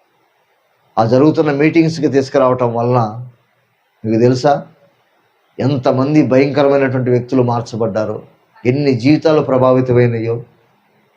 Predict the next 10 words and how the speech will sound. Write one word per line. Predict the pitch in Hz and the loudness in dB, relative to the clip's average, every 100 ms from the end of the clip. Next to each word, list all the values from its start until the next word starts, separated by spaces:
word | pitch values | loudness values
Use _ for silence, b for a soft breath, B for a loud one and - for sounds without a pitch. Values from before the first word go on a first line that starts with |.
| - | -2
హల్లెలూయా. | 127 135 139 147 147 123 - B B B B B B B B _ _ _ - | 2 4 4 4 2 0 -10 B B B B B B B B _ _ _ -8
ఇప్పుడు | - 131 | 0 0
మనకు | 135 127 | 0 2
అవకాశం | 135 151 143 131 | 2 2 0 0
వచ్చింది | 127 127 120 | -6 -4 -6
మళ్ళా. | 110 110 101 - _ _ _ _ _ _ _ _ _ _ _ _ _ _ _ _ _ - | -4 -6 -6 -8 _ _ _ _ _ _ _ _ _ _ _ _ _ _ _ _ _ -2
అనేక | 151 180 185 | 0 2 2
మందికి | 185 175 175 160 | 0 -4 -2 -2
సువార్తను | 160 156 165 165 151 139 | 0 2 2 0 -4 -4
ప్రకటించి | 143 139 147 - - 101 | -6 -4 -6 -8 -14 -16